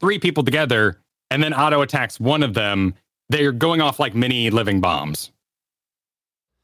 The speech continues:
And so what Imperius does is he goes, "Spear three people,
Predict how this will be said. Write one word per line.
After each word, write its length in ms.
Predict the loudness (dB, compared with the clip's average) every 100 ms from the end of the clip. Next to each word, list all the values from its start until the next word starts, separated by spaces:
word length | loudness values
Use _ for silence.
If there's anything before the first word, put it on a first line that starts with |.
| _
And 160 | -4 -2
so 120 | 0
what 220 | 0 0
Imperius 640 | 0 0 0 2 2 0 -2
does 480 | 0 2 2 0 -2
is 340 | -2 0 0 0
he 140 | 0
goes, 480 | 2 2 2 2 -2 _ _ _
"Spear 280 | -6 0 0
three 200 | 0 0
people, 480 | 2 0 2 0 -2